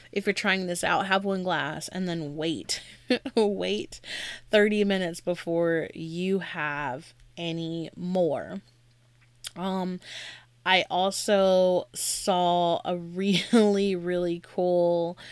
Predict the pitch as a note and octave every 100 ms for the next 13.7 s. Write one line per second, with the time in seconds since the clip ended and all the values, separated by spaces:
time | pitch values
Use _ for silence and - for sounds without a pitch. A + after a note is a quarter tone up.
0 | - - - - - - - F#3+ F3+ F#3
1 | F#3 F3+ F3 D3+ D#3+ E3+ E3 E3 F3+ F3
2 | E3 D#3+ D#3 C#3+ - - - - - E3
3 | E3 F3 E3+ D#3 - - E3+ E3+ - F3
4 | E3 E3 D3+ - - - D#3+ - - -
5 | - - A#3 G3+ A3 B3 B3+ G#3 - E3+
6 | E3+ G#3 G#3+ G3+ G3 - G3+ G3+ G#3+ G#3+
7 | A3 F#3+ F3+ G3+ G3+ F#3+ F3 - D#3 -
8 | C3 - - D#3+ D#3+ D#3 E3 - - -
9 | - - - F3 E3 D#3+ D3+ C3+ A2 -
10 | D#3 - - - - D#3 D3+ D3+ C#3 D#3+
11 | F3+ F3 F3+ E3+ - - E3 G#3 F3+ E3+
12 | G#3 B3+ A#3 G#3+ G#3+ G#3 G3+ F3 F#3 -
13 | - - F3+ E3+ D#3+ D3 E3+